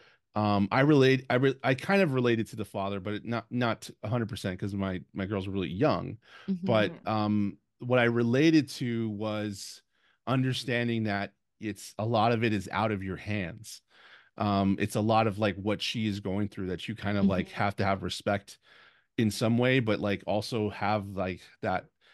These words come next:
Speaker 1: um, I don't know, it seems like a thin line of when you can, like,
Speaker 3: Yeah.
Speaker 1: intervene or do some-, so what
Speaker 2: Yeah.
Speaker 1: advice would you give to dads in those situations that are gonna be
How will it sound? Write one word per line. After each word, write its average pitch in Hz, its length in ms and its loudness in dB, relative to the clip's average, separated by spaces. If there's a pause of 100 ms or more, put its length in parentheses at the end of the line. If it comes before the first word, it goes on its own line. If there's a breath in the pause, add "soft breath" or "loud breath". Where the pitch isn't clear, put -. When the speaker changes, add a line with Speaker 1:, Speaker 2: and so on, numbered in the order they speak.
(460 soft breath)
Speaker 1:
um, 90 580 0
I 123 120 0
don't 135 100 4
know, 101 140 2
it 104 80 -4
seems 143 180 -2
like 139 100 0
a 101 60 -2
thin 110 340 -2
line 104 280 0
of 92 140 -4
when 98 380 -4
you 104 120 -6
can, 98 240 -6
like, 135 180 0
Speaker 3:
Yeah. 76 100 -2
Speaker 1:
intervene 107 500 0
or 104 60 0
do 104 240 0
some-, 139 200 -6
so 151 320 2 (260 loud breath)
what 254 160 6
Speaker 2:
Yeah. - 0 -
Speaker 1:
advice 202 560 0
would 160 200 -2
you 220 140 0
give 202 600 -4
to 107 380 -4 (960 soft breath)
dads 113 400 -2
in 110 100 0
those 107 180 -4
situations 104 800 -2
that 98 180 2
are 95 120 -2
gonna 107 200 -2
be 104 360 -2